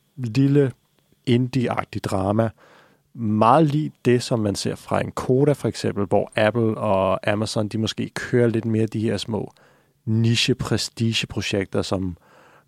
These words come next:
går godt på festivaler og får masser af buzz omkring sig, før de kommer ud i biograferne og på streaming. Men Netflix, de har lidt mere den her...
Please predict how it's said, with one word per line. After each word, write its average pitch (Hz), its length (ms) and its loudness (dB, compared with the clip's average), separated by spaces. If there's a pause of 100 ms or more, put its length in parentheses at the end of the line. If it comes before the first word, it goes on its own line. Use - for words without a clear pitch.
(140)
går 127 180 6
godt 107 280 4
på 107 60 -2
festivaler 104 640 0
og 101 120 0
får 104 260 0
masser 107 420 2
af 104 100 2 (200)
buzz 110 260 4
omkring 104 380 -4
sig, 104 120 -6
før 120 220 4
de 107 80 2
kommer 104 260 2
ud 104 160 2
i 104 120 -2
biograferne 104 540 0
og 90 40 -2
på - 60 -14
streaming. 101 460 0 (880)
Men 117 440 4
Netflix, 135 400 2
de 143 120 0
har 123 200 2
lidt 123 180 2
mere 127 160 4
den 123 200 0
her... 113 640 2